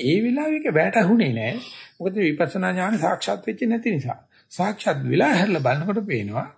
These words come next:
ඒ එක වැඩක් නෙවෙයි. දැන් පරම්පරාවක් ජවනිකා රාශියක් ඇවිල්ලා විදර්ශනා ඥානය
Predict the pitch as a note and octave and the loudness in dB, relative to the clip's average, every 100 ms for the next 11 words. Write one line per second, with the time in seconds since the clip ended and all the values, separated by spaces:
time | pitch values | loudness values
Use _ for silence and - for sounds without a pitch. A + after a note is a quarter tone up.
0 | _ _ _ _ - E3+ G#3 B3 F3 - | _ _ _ _ -12 -4 -2 -2 -4 -8
1 | - - D4+ B3+ A3+ A3+ A#3+ F3+ D#3+ C3 | -12 -6 0 2 2 0 0 0 0 -2
2 | - C3+ B2+ C#3 C#3 D#3+ E3 G3+ C4+ - | -2 -2 0 -2 0 2 2 2 0 -10
3 | - D3+ C3 D3 F3 F#3 G3 D3 C#3+ E3 | -12 -4 0 2 0 2 2 2 2 4
4 | F#3+ A3 A3+ - A#3 A#3 A3 A3 A3+ E4+ | 4 4 2 2 -2 2 2 4 4 2
5 | - - - _ C#3+ E3 E3 G#3 G#3 G3+ | -4 -20 -20 _ 0 0 0 0 2 2
6 | G#3+ G#3+ | 2 2